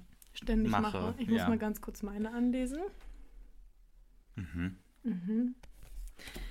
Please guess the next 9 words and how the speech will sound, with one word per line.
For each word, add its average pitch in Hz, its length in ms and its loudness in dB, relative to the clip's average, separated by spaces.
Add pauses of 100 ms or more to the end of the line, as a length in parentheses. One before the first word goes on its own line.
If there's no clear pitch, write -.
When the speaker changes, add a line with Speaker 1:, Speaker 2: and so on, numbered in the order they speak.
(460)
Speaker 1:
Ich 233 120 0
möchte 226 260 6
übrigens 226 420 2
zum - 200 -2
Anfang 196 340 -2
dieser 196 220 -2
Folge 185 320 -6
ein 190 160 0
ganz 185 440 -2